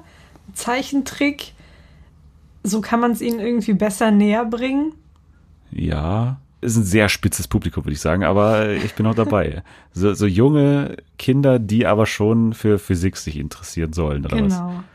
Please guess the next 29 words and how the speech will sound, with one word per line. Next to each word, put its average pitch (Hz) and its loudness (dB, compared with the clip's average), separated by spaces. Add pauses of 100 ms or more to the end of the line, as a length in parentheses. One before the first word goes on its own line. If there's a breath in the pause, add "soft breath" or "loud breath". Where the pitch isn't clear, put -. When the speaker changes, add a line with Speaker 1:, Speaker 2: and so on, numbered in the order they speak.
(140)
Speaker 1:
genau. 196 -2
Speaker 2:
Oder 190 4
erklären 110 4
die 113 4
auch 101 4
andere 101 2
Zusammenhänge 82 0
irgendwie 82 0
aus 76 0
der 78 0
Welt 80 2
der 78 4
Naturwissenschaften, 73 -2
oder? 73 0
Speaker 1:
Die 220 2
erklären 277 0
auch 262 -2
andere 233 -2
Zusammenhänge. 202 2
Ich 196 -2
würde 240 -2
sagen, 247 0
die 254 -2
Protagonistinnen 233 -2
und 214 -2
Protagonisten 226 0
sind 262 2
diese 233 -2
Mikroteilchen. 285 -2